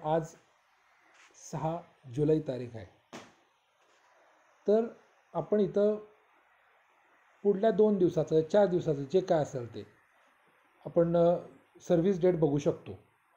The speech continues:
जे म्हणजे येणारी service date, म्हणजे सहा तारीख असेल तर आठ तारखेची ज्या गा-, गाड्यांची service,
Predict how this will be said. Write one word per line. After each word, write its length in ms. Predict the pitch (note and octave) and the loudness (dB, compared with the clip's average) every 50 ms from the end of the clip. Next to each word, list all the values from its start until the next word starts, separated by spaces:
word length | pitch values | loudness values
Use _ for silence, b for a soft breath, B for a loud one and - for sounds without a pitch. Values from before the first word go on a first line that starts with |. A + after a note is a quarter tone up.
| _ _ _ _ _ _ _ _ _ _ C#3+ B2+ | _ _ _ _ _ _ _ _ _ _ -14 -8
जे 80 | D3 D3 | -4 -2
म्हणजे 360 | D3+ D#3+ E3 F#3 F#3 E3+ - - | 0 2 2 2 2 0 -2 -2
येणारी 320 | E3 D#3+ E3 F3 F#3 G3 - | -2 0 2 4 2 2 2
service 260 | F3+ D#3+ C#3 C3+ B2+ | 2 0 -2 -2 -4
date, 100 | B2 A#2+ | -4 -6
म्हणजे 180 | B2+ C3 D#3 | -4 -6 -6
सहा 240 | D3+ - D#3+ D3 E3+ | -4 -2 -2 0 2
तारीख 200 | E3+ F3 E3+ E3+ | 2 2 2 2
असेल 260 | E3+ D3 D#3+ D#3+ C#3+ | 0 0 -2 -2 -2
तर 60 | E3 E3+ - | -2 -4 0
आठ 240 | - F3+ E3+ D3+ - | 0 -2 -2 0 -2
तारखेची 440 | D#3+ D3 C#3 - D3 C#3 - D#3 E3 - b b b b b b b b _ - D3 D3 | -2 -2 -2 -2 -6 -4 -2 -4 -4 -4 b b b b b b b b _ -14 -6 -2
ज्या 120 | C#3 D#3+ | 0 0
गा-, 200 | D#3 E3+ E3 D#3+ | 2 0 0 2
गाड्यांची 340 | E3+ E3 D#3 D3+ D3+ D3 E3+ | 2 2 2 2 0 0 -2
service, 380 | D3 D#3+ C#3+ C#3 D3+ D3+ - | -2 -2 -2 -2 -2 -4 -6